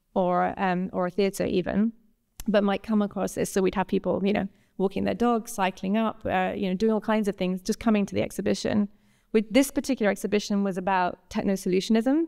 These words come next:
so it's a little bit different than the glass room one I was showing you.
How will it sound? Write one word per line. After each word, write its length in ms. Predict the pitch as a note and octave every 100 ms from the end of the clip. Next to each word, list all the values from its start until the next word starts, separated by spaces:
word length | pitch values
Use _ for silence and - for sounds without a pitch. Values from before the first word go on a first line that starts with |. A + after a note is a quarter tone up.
| -
so 160 | -
it's 120 | G3+ G#3
a 40 |
little 180 | G#3 G#3
bit 320 | F#3+ - - G#3 F#3
different 440 | A3 - B3 A#3
than 240 | A#3 A3+
the 160 | A3 A3
glass 320 | A3 A3+ -
room 140 | A#3 G#3+
one 100 | A3
I 60 |
was 120 | G#3+
showing 260 | - G#3+ G#3+
you. 240 | G#3+ A3